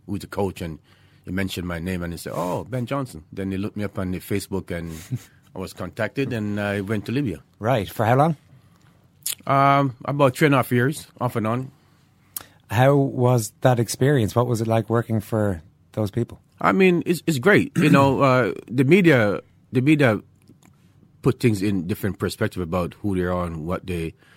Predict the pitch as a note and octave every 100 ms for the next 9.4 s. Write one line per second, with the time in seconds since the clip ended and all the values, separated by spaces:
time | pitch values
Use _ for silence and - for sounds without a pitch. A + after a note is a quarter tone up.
0 | _ - C3 E2+ - F#2 - E2 D2+ E2+
1 | D2 - G#2+ A2 G#2+ - G#2+ F#2+ - F#2+
2 | F2+ F#2 E2+ - F2+ F2+ - E2+ D#2+ D#2+
3 | F#2 E2+ - F#2+ D#2+ - _ _ - -
4 | _ _ _ _ _ _ _ _ - -
5 | E3 D#3 C#3+ G3+ G2 E2+ _ - B2+ B2+
6 | B2+ B2 - A#2 B2 B2 A#2 A#2 A2 G#2+
7 | - F#2 C3 B2+ - B2+ A#2+ A#2+ A#2 -
8 | - A2+ A#2 A2+ G2+ - G#2+ F#2+ A#2 G#2+
9 | G2+ F2+ -